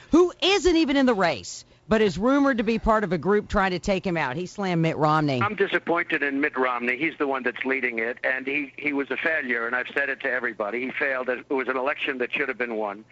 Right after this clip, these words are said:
Speaker 2: The veterans and Sodista group headed up by him, and I guess maybe he wants to get back in. He'll never make it because he lost so badly. And, you know, this is pure Romney trying to get back in.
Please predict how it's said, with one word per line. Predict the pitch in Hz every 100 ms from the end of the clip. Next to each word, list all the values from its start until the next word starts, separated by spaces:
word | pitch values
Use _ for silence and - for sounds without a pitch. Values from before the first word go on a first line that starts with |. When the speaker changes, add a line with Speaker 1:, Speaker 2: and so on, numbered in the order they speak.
| - _ -
Speaker 2:
The | 127 135
veterans | 139 156 147 143 135
and | 127
Sodista | 151 139 139 - 127
group | 127 120
headed | 139 123
up | 120 120
by | 113
him, | 110 127 107
and | 110
I | 113
guess | 117 117 117
maybe | 127 117
he | 117
wants | 123 120 -
to | 113
get | 117 -
back | 117 113
in. | 131
He'll | 113 120
never | 131 117
make | 113 123 123
it | 123 -
because | - 135
he | 139
lost | 120 127 139 131 120
so | 120
badly. | 113 123 120 101 98 101 - - - -
And, | 131 131 131 -
you | 160
know, | 156
this | 147 -
is | 147 -
pure | 151 139
Romney | 131 143 143 120
trying | - 120 113
to | 113
get | 117 -
back | 117 -
in. | 120